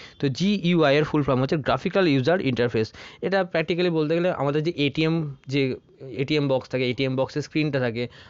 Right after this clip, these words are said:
আমাদের রেলওয়ে স্টেশনে যে টিকিট কাউন্টার, যে ডিজিটাল বোর্ডগুলো থাকে,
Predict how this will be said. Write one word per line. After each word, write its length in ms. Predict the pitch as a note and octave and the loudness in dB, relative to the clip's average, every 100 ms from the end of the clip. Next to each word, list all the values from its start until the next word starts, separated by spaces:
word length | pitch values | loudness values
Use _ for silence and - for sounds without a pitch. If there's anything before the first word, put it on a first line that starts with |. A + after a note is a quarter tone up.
| - | -14
আমাদের 280 | - B2 B2+ | -8 -4 0
রেলওয়ে 240 | C3 C3+ | 0 0
স্টেশনে 320 | C3+ C3 C#3+ C3 | -2 -4 -4 -4
যে 100 | C3+ | -4
টিকিট 260 | C3+ C#3+ | -4 -4
কাউন্টার, 320 | - C#3 C3+ B2+ | -2 -2 0 -4
যে 300 | A2+ B2+ A#2+ | -2 -2 0
ডিজিটাল 420 | A2+ C3+ D3 C#3+ | -2 0 2 2
বোর্ডগুলো 420 | B2+ D3+ C#3+ C#3+ | 2 2 2 0
থাকে, 220 | B2+ D3+ | 0 -2